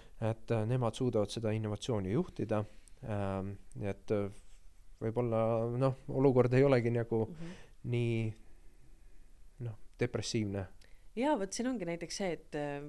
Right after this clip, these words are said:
Speaker 2: ki-, noh, palju on algatusi, et, äh, mõtle välja enda äpp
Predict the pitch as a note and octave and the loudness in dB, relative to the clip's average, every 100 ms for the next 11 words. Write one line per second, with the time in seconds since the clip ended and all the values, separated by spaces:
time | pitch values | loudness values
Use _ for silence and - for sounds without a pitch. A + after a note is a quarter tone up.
0 | D3+ - - E3+ - - F#3+ D#3+ D#3+ E3 | -10 -10 -8 -10 -6 -2 0 0 -2 -4
1 | D3+ D3+ - C#3+ C#3+ - - C#3+ C#3+ C#3+ | -6 -8 -6 -6 -8 -12 -8 -6 -6 -8
2 | C#3+ C#3+ D#3+ D3+ D#3 D#3 D3 D3+ C#3 D#3 | -10 -6 -4 -2 -2 0 0 -2 -2 -4
3 | E3+ - - | -4 -14 -10